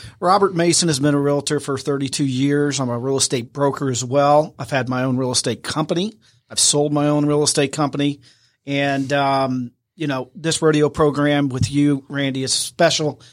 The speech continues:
because you're a big part of my business already in the videography and, and, and all the stuff that you do for me. So, um, super pleased to be doing this with you. This is our maiden voyage.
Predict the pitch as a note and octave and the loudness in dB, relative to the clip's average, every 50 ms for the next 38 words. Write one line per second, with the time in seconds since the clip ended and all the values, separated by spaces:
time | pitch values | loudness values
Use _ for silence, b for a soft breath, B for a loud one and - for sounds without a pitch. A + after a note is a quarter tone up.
0 | b b b - C#3 D3+ D3 A2+ C3 D3 D#3 C3 A2 D3+ B2+ - - D3+ D3 C3+ | b b b -10 -2 -2 0 0 2 0 0 2 2 0 0 2 2 2 2 2
1 | B2+ C3 C3 B2+ A#2 B2 B2 A#2+ - A#2+ A2 - B2+ A2 G#2+ A#2+ D3 C3+ G2 G2+ | 2 0 -2 -2 -2 -2 -2 -2 0 -2 -2 -2 -2 -2 0 2 2 2 0 -2
2 | - _ b b b b b b - B2 A#2+ B2 A#2 B2+ C#3 C3 A#2+ B2 A#2+ A#2+ | -12 _ b b b b b b -8 -4 -2 -2 0 0 0 0 0 -2 -2 -2
3 | A#2+ A#2+ A2+ A#2 - B2+ A2 A2+ A2+ A2 A2 C3 - C3+ A#2 A#2 - - C#3 - | -2 -4 -4 -6 -6 -6 -4 -4 -4 -6 -6 -8 -8 -8 -8 -8 -6 -6 -8 -6
4 | - C#3 C3+ C3 B2+ - - C#3+ B2 - - A#2+ - - A#2+ A2 B2 A#2 A2 - | -4 -6 -4 -4 -4 -4 -2 -4 -4 -4 -6 -8 -6 -6 -6 -4 -4 -6 -6 -6
5 | B2 A2 A2+ A2 G#2+ - - C3+ B2 A#2+ A#2 b b b b b b b b - | -6 -4 -4 -2 -2 -2 0 0 -2 -4 -4 b b b b b b b b -6
6 | B2 B2 A#2+ A#2 A2 - - F3 E3 F3 C3 C#3 D#3+ D3+ C#3+ - C3+ C#3+ C3 B2+ | -4 -2 -2 -2 -2 0 0 0 0 -2 -2 2 2 2 2 2 -2 -2 0 0
7 | C#3+ D3 D#3 D3+ C#3+ - - D3+ - - D#3 D#3 E3 E3 D3 D3 - C3+ A#2+ A#2+ | 2 2 2 2 0 0 -2 -4 -2 0 2 2 2 2 0 -2 -2 -2 -2 -4
8 | A2+ G#2+ G2+ G#2 G#2 A2 G#2+ A2 G#2 G#2 G#2 G2+ G2+ A2 C3 F#3+ G3 C3+ A2+ G2+ | -4 -4 -4 -4 -4 -4 -4 -4 -6 -8 -8 -6 -6 -4 -4 -2 -2 -4 -4 -4
9 | F#2+ - - - | -4 -6 -6 -6